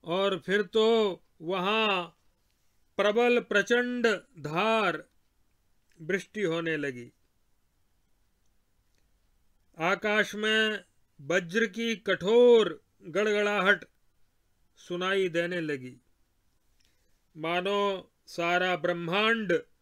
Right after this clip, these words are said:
फूटा और फटा जा रहा हो। जैसे दावानल के प्रज्वलित होने पर सारे वन में भीषण लपटें छा जाती हैं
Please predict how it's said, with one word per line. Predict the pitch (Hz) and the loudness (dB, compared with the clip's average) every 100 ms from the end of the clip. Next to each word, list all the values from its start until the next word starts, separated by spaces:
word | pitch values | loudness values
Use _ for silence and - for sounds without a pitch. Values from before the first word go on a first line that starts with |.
| _ _ _ - | _ _ _ -6
फूटा | 180 202 226 226 226 190 147 _ _ _ | -2 -2 2 2 4 2 -4 _ _ _
और | 175 180 170 - | -6 -4 -4 -6
फटा | 170 165 202 | -6 -2 -2
जा | 165 160 147 | -2 -2 -2
रहा | 143 135 131 | -4 -4 -6
हो। | 120 120 _ _ _ _ _ _ _ _ _ _ _ _ _ _ _ _ _ _ _ _ _ _ _ _ _ _ | -8 -12 _ _ _ _ _ _ _ _ _ _ _ _ _ _ _ _ _ _ _ _ _ _ _ _ _ _
जैसे | 135 175 180 202 202 208 208 - _ _ _ - | -4 -2 0 0 2 2 0 -2 _ _ _ -12
दावानल | 135 165 190 208 202 202 202 | -4 -2 0 0 0 0 0
के | 175 202 202 196 180 _ _ | 0 0 2 0 -6 _ _
प्रज्वलित | 175 175 147 202 208 180 | 0 0 0 0 0 0
होने | 170 190 208 208 | -2 -2 -2 -2
पर | 208 185 - _ _ _ _ _ _ _ _ _ _ | 0 0 -2 _ _ _ _ _ _ _ _ _ _
सारे | - 185 196 214 220 214 | -8 -2 0 2 2 2
वन | 196 214 226 | 0 -2 0
में | 226 190 147 - _ _ _ - | 0 0 -2 -10 _ _ _ -10
भीषण | 135 202 - 226 202 170 151 | -2 0 2 0 -2 -6 -4
लपटें | 180 - 202 226 | -2 -2 -2 -4
छा | 208 180 185 | -2 -2 0
जाती | 180 165 170 160 | 0 -2 -4 -6
हैं | 151 151 | -6 -6